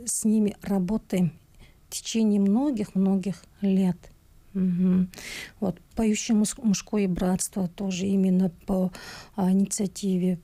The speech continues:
по, м, по работе имени Градиента у нас тоже иди-, идёт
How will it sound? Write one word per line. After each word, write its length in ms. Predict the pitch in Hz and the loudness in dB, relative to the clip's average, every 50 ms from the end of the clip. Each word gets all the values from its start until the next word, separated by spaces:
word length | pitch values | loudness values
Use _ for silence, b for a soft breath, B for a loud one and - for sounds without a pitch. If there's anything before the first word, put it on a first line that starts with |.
| _ | _
по, 1040 | - 196 180 185 190 196 196 202 190 180 175 175 175 175 175 175 175 180 180 190 208 | -4 -2 0 0 0 0 0 0 0 0 2 2 2 2 2 2 0 0 0 0 -2
м, 600 | 214 233 294 311 311 254 233 226 226 233 240 220 | -4 -4 -6 -8 -8 -8 -6 -6 -6 -4 -6 -6
по 120 | - - 208 | -4 -2 0
работе 400 | 196 190 175 196 196 - - 196 | 0 2 2 0 -2 -2 0 2
имени 220 | 196 190 196 196 | 2 4 2 2
Градиента 720 | 185 180 - 202 202 190 170 196 190 185 185 180 180 - 196 | 0 0 0 0 0 0 0 2 2 4 4 4 4 4 2
у 60 | 185 | 4
нас 220 | 185 185 175 - - | 4 4 2 0 -2
тоже 340 | - 214 220 233 226 - | -4 -2 -2 -2 0 0
иди-, 320 | 233 214 214 202 190 208 208 | 0 2 2 0 0 -2 -2
идёт 280 | 190 175 208 202 190 | -2 -2 -2 -2 -4